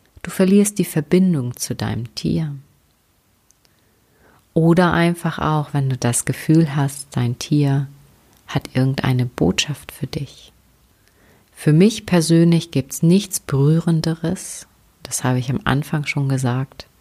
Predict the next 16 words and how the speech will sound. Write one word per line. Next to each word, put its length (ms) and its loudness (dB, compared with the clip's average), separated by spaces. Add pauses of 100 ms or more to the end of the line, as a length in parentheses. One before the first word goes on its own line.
(840)
diese 180 0
Verbindung 800 2 (360)
zwischen 460 -4
dir 420 2 (120)
und 180 -2
deinem 340 -4
Tier 460 -2 (220)
zu 200 -12
unterstützen. 840 -6 (1200)
Weil 180 4
es 160 0
ist 240 -2
das 160 0
Natürlichste 880 2
der 180 0
Welt, 540 -4